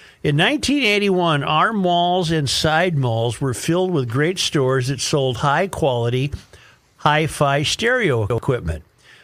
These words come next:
I used to love going into those stores and listening to the wonderful stereo equipment, turntables, cassette players, receivers, headphones, and speakers, speakers, speakers.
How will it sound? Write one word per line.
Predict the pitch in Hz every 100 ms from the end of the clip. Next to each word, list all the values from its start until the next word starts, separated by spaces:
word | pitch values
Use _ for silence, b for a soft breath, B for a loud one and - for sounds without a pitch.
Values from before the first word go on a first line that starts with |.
| b
I | 147
used | 160 156
to | 147
love | 156 160
going | 147 139 135
into | 143
those | 131 127 -
stores | 147 131 127 120
and | 113
listening | 131 - 131
to | 117
the | 117
wonderful | 131 135 123 117
stereo | - 139 139 139
equipment, | 123 - 131 127 127
turntables, | - 151 147 139 143 135 131 123 -
cassette | 131 - 143 139
players, | - 135 131 120
receivers, | 135 - 143 135 135 -
headphones, | 135 123 135 135 120
and | 123
speakers, | - - 143 143 131
speakers, | - 139 123 120 113
speakers. | - 202 180 175 160